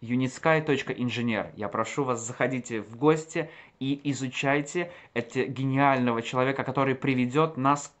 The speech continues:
к космической цивилизации, потому что все его технологии ведут нас к потрясающему освобождению времени,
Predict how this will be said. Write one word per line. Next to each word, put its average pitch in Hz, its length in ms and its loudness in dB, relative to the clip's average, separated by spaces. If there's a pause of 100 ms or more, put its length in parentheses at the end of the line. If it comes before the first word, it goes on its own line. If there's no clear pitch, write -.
(100)
к - 60 -10
космической 151 720 -2
цивилизации, 127 800 0 (180)
потому 135 240 2
что - 160 -6
все - 300 2
его 113 280 2
технологии 147 880 0 (720)
ведут 151 500 2
нас 185 400 4 (220)
к - 260 0 (220)
потрясающему 160 800 2
освобождению 139 840 2
времени, 143 640 2